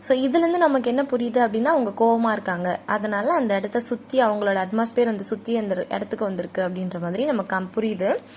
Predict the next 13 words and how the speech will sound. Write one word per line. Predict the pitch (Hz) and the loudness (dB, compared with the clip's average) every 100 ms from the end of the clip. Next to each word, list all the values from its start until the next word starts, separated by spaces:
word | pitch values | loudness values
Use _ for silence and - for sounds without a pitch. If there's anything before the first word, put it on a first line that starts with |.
| - - - - - | -20 -20 -20 -8 2
அப்ப | 254 427 | 4 4
இதுக்கு | 339 - | 2 0
பொருத்தமான | 226 220 262 262 269 | -2 0 0 2 0
திருக்குறள் | 262 220 226 220 | -2 -2 -2 0
என்னன்னு | 208 208 | -2 -2
பாத்தீங்கன்னா, | 196 185 190 269 | -4 -4 -4 -4
"சினம் | 320 269 339 | 0 0 0
என்னும் | 339 269 247 | 0 0 0
சேர்ந்தாரை | 233 208 214 214 220 | -2 -2 0 0 -2
கொல்லி, | - 180 196 220 - | -4 -4 -4 -4 -2
இனம் | 233 339 | 0 0
என்னும் | 330 247 262 262 | 0 0 -2 -4
ஏம | - 220 240 302 | -4 -2 0 0